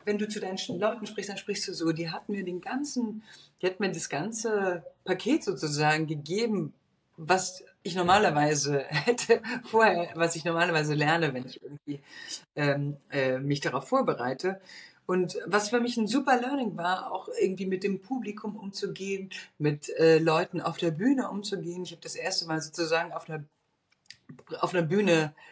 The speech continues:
selber was gehostet und hab gemerkt, „Boah, fuck, das ist so viel schwieriger, als ich dachte.“ Und ich hab den ganzen Text selber gelernt. Also ich hab diese,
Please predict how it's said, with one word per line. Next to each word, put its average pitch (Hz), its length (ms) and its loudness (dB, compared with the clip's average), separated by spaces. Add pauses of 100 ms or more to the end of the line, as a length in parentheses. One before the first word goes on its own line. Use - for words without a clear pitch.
(100)
selber 175 360 8
was 156 180 0
gehostet 165 640 2
und 151 120 0
hab 147 180 0
gemerkt, 151 340 2 (380)
„Boah, 311 160 0
fuck, 262 260 -8
das 185 220 -4
ist 175 120 -4
so 240 120 2
viel 302 120 6
schwieriger, 220 520 2
als 190 160 2
ich 185 120 -2
dachte.“ 165 440 -2 (320)
Und 190 160 2
ich 185 140 -2
hab 214 160 -4
den 202 140 0
ganzen 202 340 -2
Text - 120 -12 (260)
selber 156 280 2
gelernt. 139 520 -2
Also 147 260 -4 (380)
ich 202 200 -2
hab 247 240 -6
diese, 196 360 0